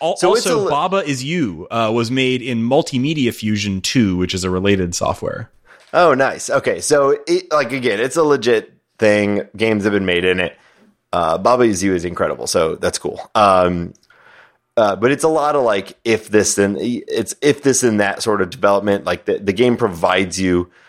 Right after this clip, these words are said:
Speaker 2: with a ton of assets that you can basically assign rules to, or you could import and create your own assets. But, you know, so I was teaching these kids,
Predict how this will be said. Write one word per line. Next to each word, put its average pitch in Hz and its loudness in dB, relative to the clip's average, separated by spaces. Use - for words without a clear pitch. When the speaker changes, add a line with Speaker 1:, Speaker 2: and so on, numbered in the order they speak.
Speaker 2:
with 98 2
a 120 6
ton 98 0
of 87 2
assets 87 0
that 85 2
you 90 -6
can 92 -4
basically 92 -2
assign 98 0
rules 92 -2
to, 131 -4
or 147 2
you 147 -2
could 135 0
import 117 0
and 90 -8
create 95 -2
your 90 2
own 85 -2
assets. - -6
But, - 0
you 113 0
know, 113 4
so 135 0
I 131 6
was 131 -2
teaching 170 0
these 117 -2
kids, 101 0